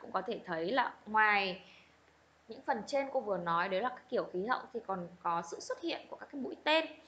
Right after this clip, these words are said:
Thì đó là ký hiệu của các dòng biển nóng, dòng biển lạnh hay gió Tây ôn đới. Thì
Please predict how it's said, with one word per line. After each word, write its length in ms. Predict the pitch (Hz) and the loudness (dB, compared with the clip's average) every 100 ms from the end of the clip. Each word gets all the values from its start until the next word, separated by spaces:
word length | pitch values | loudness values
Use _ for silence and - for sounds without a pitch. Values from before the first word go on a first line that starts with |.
| - - - | -20 -10 0
Thì 80 | |
đó 140 | 196 196 | 4 4
là 200 | 277 285 | 4 0
ký 140 | 185 | -2
hiệu 160 | 220 - | -2 -6
của 60 | - | -10
các 200 | 247 269 | -14 -4
dòng 140 | 214 180 | -4 -4
biển 260 | 170 165 180 | -8 -8 -4
nóng, 280 | 170 202 349 247 | -4 -4 -2 0
dòng 220 | 196 170 | 0 0
biển 160 | 160 156 | -2 0
lạnh 200 | 185 - | -4 -4
hay 120 | 247 | -8
gió 180 | 214 175 | -4 -4
Tây 180 | - 240 | -2 -4
ôn 240 | - 240 | -2 2
đới. 320 | 196 185 240 - - _ _ _ _ _ _ _ _ _ _ _ _ _ _ _ _ _ _ _ _ _ | 6 6 4 -4 -20 _ _ _ _ _ _ _ _ _ _ _ _ _ _ _ _ _ _ _ _ _
Thì 400 | 277 269 262 | 2 4 4